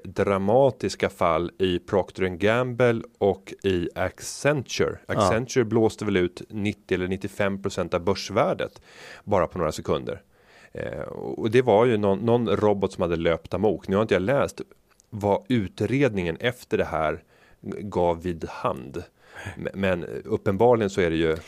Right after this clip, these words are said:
Speaker 2: Men, men vi ska avrunda här. Men,
Speaker 1: Mm.
Speaker 2: men det här är ett intressant ämne. Egentligen borde du ta in ett Günther special och intervjua någon sån här riktig, eh, master på, eh, H F T-handel. För att det, det finns så många olika dimensioner i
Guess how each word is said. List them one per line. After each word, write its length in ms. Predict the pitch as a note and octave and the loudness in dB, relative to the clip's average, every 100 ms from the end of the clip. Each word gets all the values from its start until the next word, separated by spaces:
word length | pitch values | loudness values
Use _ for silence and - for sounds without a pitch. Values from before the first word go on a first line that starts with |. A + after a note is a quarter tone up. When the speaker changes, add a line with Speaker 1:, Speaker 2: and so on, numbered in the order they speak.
| - - - - _ _ | -16 -18 -20 -20 _ _
Speaker 2:
Men, 240 | - E3 E3+ | 2 4 6
men 140 | E3 E3 | 4 4
vi 80 | |
ska 120 | D#3 D#3+ | 8 8
avrunda 300 | D3+ D3+ A#2+ | 10 8 8
här. 160 | G#2 | 6
Men, 180 | B2+ C3+ | 4 4
Speaker 1:
Mm. 140 | D3+ | 4
Speaker 2:
men 100 | D3 | 4
det 60 | C#3+ | 6
här 140 | C#3+ | 6
är 60 | D3+ | 4
ett 100 | C#3 | 4
intressant 540 | C3+ B2 - D3+ C#3+ | -2 2 6 6 4
ämne. 540 | C#3 C3 A2 G#2 G#2+ A#2 | 2 2 4 4 4 6
Egentligen 380 | C3+ B2+ B2+ C#3 | 6 4 4 4
borde 200 | C#3 C3+ | 6 6
du 240 | B2 B2+ | 8 6
ta 140 | A2+ A#2+ | 6 4
in 120 | G#2+ | 4
ett 60 | G#2+ | 2
Günther 320 | A2+ G#2 A2 | 2 2 0
special 640 | - A2 B2 A#2+ A#2 G2 | 0 2 6 8 8 8
och 120 | G2 | 6
intervjua 420 | G2+ F#2+ G2 G2 F#2+ | 4 4 4 6 6
någon 140 | F2+ | 2
sån 100 | G2 | 2
här 80 | F#2+ | 2
riktig, 500 | G2+ - G2+ F#2+ - | 0 0 2 4 2
eh, 1160 | - - G#2 - - - - - - - - | 0 0 0 2 0 0 0 0 0 -2 -2
master 680 | G#2 G#2 A#2 A#2+ - - F#2 | 0 4 6 6 2 0 0
på, 360 | E2+ G2+ F#2 F2+ F2 E2+ E2+ | 2 2 4 4 4 4 2
eh, 800 | F#2+ - - - - C#3 - - B2+ | -2 -6 -8 -10 -8 -8 -8 -8 -2
H 200 | - G2 | 4 4
F 160 | - | 2
T-handel. 600 | G#2 F#2+ G#2 G#2+ G#2 F#2 | 0 2 2 0 0 -2
För 120 | - | 0
att 80 | G#2+ | 2
det, 220 | A2+ A2 - - - - | 6 4 2 -16 -20 -4
det 120 | - B2 | -2 2
finns 240 | C3+ A#2+ | 2 4
så 80 | C3+ | 4
många 340 | C3 A#2+ A#2 | 6 6 4
olika 460 | C#3 A#2+ A2 G#2 G#2+ | 4 2 2 2 2
dimensioner 880 | G#2+ G#2+ A2+ - C3+ A#2 G2+ F#2+ | 2 2 2 4 4 4 4 4
i 360 | A2 G#2+ G2+ | 4 4 4